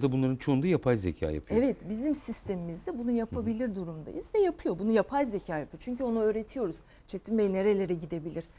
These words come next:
Speaker 2: Ne yapıyordu? Bunca zaman içinde nasıl bir rotası vardı?
Speaker 1: Güzel.
Speaker 2: Burada işte bu kullandığımız verileri, dataları kullanmayı anlatıyoruz.
Speaker 1: Peki bir de bu işin, e, yarın öbür gün personel,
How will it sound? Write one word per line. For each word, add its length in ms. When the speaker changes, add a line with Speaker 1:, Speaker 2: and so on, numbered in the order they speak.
Speaker 2:
Ne 80
yapıyordu? 580
Bunca 240
zaman 300
içinde 360
nasıl 240
bir 80
rotası 440
vardı? 400
Speaker 1:
Güzel. 300
Speaker 2:
Burada 340
işte 460
bu 280
kullandığımız 800
verileri, 480
dataları 460
kullanmayı 800
anlatıyoruz. 540
Speaker 1:
Peki 240
bir 100
de 200
bu 40
işin, 360
e, 60
yarın 360
öbür 200
gün 180
personel, 640